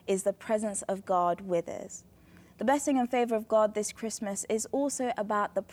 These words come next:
promises of God to us and the work of God in us. Throughout the Gospels, and especially as we track through to the birth of Jesus, the writers repeatedly say, "All this was done to fulfill what was written in scriptures," or,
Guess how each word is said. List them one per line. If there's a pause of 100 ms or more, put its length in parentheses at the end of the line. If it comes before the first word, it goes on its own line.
promises
of
God (320)
to
us
and
the
work
of
God
in
us. (760)
Throughout
the
Gospels,
and
especially (260)
as
we
track
through
to
the (160)
birth
of
Jesus, (300)
the
writers
repeatedly
say, (380)
"All
this
was
done
to
fulfill
what
was
written
in
scriptures,"
or,